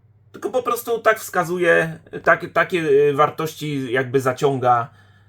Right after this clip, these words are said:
sobie, e, z czujnika. No nie wiem, czy to jest wina firmware'u, biosu, czy, czy ło-, no nie, trudno mi powiedzieć, z czym ten problem.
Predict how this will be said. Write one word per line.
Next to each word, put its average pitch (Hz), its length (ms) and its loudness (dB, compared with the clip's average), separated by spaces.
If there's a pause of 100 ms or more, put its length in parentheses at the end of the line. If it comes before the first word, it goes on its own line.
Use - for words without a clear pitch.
(200)
sobie, 120 520 -2
e, 117 180 -6 (1040)
z - 180 -20
czujnika. 151 500 -2
No 123 100 -2
nie 180 160 0
wiem, 147 120 -2
czy - 100 -8
to 131 80 -4
jest 117 120 -6
wina 120 160 -6
firmware'u, 135 580 0
biosu, 139 420 0
czy, 123 200 -12
czy 117 200 -10
ło-, 120 440 -4
no 160 160 -6
nie, 240 160 0
trudno 254 340 -4
mi 220 120 -4
powiedzieć, 151 480 0
z - 220 -14
czym 127 200 -10
ten 123 200 -8
problem. 123 380 -8